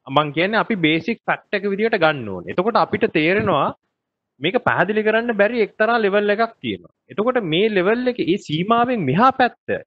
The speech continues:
අපි දැන් ඉන්න තැන ඉඳලා බැලුවොත් අපිට අර්ධය ජනනය වීමේ පූර්ව කොන්දේසි තමයි මේ එළිය ඇතුළ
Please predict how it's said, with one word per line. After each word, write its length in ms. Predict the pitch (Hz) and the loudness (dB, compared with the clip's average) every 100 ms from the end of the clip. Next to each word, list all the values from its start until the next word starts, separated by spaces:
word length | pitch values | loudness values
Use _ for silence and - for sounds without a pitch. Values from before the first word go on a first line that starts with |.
| _ _ - | _ _ -8
අපි 160 | - 175 | -2 2
දැන් 280 | 117 120 233 | 2 2 0
ඉන්න 200 | 262 226 | 0 2
තැන 240 | 175 151 | 0 0
ඉඳලා 240 | 131 120 123 | 0 2 2
බැලුවොත් 400 | 139 127 185 - _ _ _ | 2 0 0 -4 _ _ _
අපිට 240 | 110 - 220 | -6 -2 2
අර්ධය 400 | 139 147 196 226 | 2 2 0 0
ජනනය 420 | 214 208 208 208 202 | 2 0 0 -2 -2
වීමේ 420 | 208 208 214 208 | -4 -2 0 -2
පූර්ව 400 | 196 156 170 196 | -2 -4 -2 0
කොන්දේසි 480 | 196 196 185 185 185 | 0 0 0 -2 -2
තමයි 160 | 202 226 | -2 -2
මේ 240 | 247 190 | 0 0
එළිය 240 | 151 208 208 | 0 0 0
ඇතුළ 320 | 202 208 | 0 0